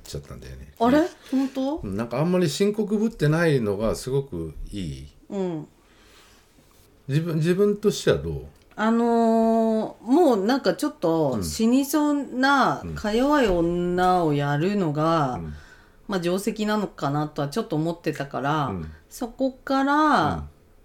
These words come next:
Speaker 2: あのー、ちょっと深刻だったり、か弱いみたいのをちょっと消す感じ？
Speaker 1: うんうんうんうん。
Speaker 2: うん。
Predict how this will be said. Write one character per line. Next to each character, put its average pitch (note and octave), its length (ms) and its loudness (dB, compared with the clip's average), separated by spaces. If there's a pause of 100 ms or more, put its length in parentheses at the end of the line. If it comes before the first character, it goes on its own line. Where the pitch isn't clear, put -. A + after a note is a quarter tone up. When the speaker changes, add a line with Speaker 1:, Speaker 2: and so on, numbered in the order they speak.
Speaker 2:
あ F3+ 180 -2
の D#3 480 -2
ー、 - 80 -18
ち B3+ 80 -4
ょ - 20 -2
っ - 20 -10
と G3 80 -2
深 A#3 420 0
刻 G#3+ 460 -4
だ G#3 120 2
っ G#3 120 -10
た C3+ 100 -2
り、 C3 120 -4
か F3 160 -4
弱 F#3 300 2
い D#3 80 2
み C#3 140 0
た C#3 140 -4
い C3+ 40 -4
の E3 160 -4
を F#3 60 -4
ち D3 140 -10
ょ - 20 -4
っ D#3 60 -10 (100)
と A#2 280 -10 (480)
消 E3 160 -6
す - 180 -10
感 D3+ 260 -2
じ？ D3+ 120 -2
Speaker 1:
う B2 80 -4
ん A2 40 -2
う - 20 -2
ん F#2+ 40 -2
う - 20 -4
ん D2 40 -6
う - 20 -12
ん。 D#2+ 560 -6
Speaker 2:
う - 20 -2 (120)
ん。 - 60 -12